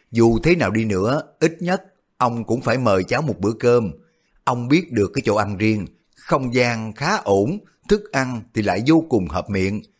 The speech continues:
Hôm nay chúng ta đã bận rộn cả ngày rồi, đi ăn một bữa cơm nha."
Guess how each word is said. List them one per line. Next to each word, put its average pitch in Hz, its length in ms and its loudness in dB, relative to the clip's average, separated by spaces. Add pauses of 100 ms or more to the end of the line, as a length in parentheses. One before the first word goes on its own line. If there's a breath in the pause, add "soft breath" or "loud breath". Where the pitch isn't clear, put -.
(160)
Hôm 117 300 0
nay 110 280 0
chúng 147 160 -2
ta 107 320 0
đã 101 80 -4
bận 98 220 0
rộn 92 220 0
cả 104 140 -2
ngày 90 300 -2
rồi, 85 240 0 (260 loud breath)
đi 117 180 2
ăn 101 240 -6
một 82 140 -6
bữa 110 120 2
cơm 117 300 2
nha." 110 180 -2